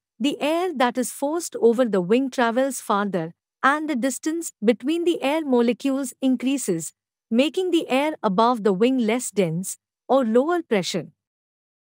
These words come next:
The pressure difference between higher pressure air below the wing and lower pressure air above the wing causes lift. This difference in pressure combines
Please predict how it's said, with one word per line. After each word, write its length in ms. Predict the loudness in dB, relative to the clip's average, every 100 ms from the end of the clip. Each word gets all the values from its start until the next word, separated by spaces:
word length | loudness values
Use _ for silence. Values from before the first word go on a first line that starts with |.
| _
The 120 | -2
pressure 360 | 0 0 0 0
difference 560 | 0 -2 -4 -6 -6 0
between 380 | 0 2 -2
higher 380 | -2 -2 0 -2
pressure 460 | 0 0 2 0 -2 -4 -4
air 180 | -2 0
below 340 | 2 4 4
the 120 | 2
wing 380 | 0 0 -2 -4 _ _ -2
and 220 | 0 2
lower 280 | 2 2 0
pressure 440 | 2 0 0 -4 -4
air 280 | -4 -2 -2 -2
above 400 | 0 2 2 2
the 100 | 0
wing 280 | 2 0 0
causes 440 | 0 -2 0 -4
lift. 380 | -2 -4 -6 -18 _ _ _ _ _ _ _ _ _ _ -6
This 300 | 0 0 2
difference 500 | -2 -2 -4 -2 -2
in 140 | 0
pressure 360 | 0 0 0 0
combines 640 | 0 0 0 -2 -4 -8